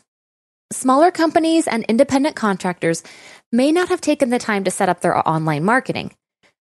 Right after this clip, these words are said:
but they should at least have a couple people who can tell you about their quality of service. If they aren't willing to connect you with any of their clients for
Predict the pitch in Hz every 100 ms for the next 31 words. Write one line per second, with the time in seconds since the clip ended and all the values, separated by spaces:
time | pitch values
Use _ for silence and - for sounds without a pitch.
0 | _ 202 202 202 - 214 208 254 311 -
1 | 214 233 - 240 240 - 202 226 262 226
2 | 214 214 - 170 170 185 175 - 160 170
3 | 196 147 175 185 - 143 139 151 170 311
4 | 294 175 - - _ _ _ _ _ _
5 | _ _ _ 202 208 202 - 208 220 294
6 | 285 302 320 359 277 254 254 - 262 240
7 | 180 - 185 190 214 247 320 320 240 175
8 | 151 - - - - - - _ - 233
9 | 214 -